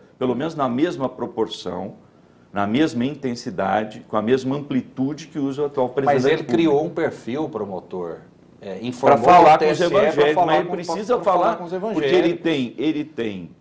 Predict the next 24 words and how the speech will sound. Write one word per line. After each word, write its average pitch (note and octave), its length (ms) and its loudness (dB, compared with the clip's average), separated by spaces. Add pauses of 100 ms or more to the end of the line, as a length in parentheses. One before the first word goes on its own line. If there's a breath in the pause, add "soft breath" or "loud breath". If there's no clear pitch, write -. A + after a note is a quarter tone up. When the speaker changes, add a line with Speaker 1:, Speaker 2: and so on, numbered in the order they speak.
(320 soft breath)
Speaker 1:
uma C3+ 240 -2
série C#3+ 380 4
de A2 120 -4
evangélicos C#3 760 -4
o E3+ 60 -4
atacando, D#3+ 540 -8 (600)
dizendo A#2 300 -4
que D#3 80 -4
ele C#3+ 60 -2
vai C#3 120 2
fechar C#3 280 -4
a - 20 2
igreja. A#2+ 240 -4
Ele G#2 80 -6
nunca D#3 200 -10
fechou. - 380 -8 (500)
Nem A#2 260 0
ele, D3+ 240 2
nem D3 180 -4
a C#3+ 60 -4
Dilma. G2+ 300 -8
Isso F#2+ 140 -12
é - 80 -8
fato. - 460 -2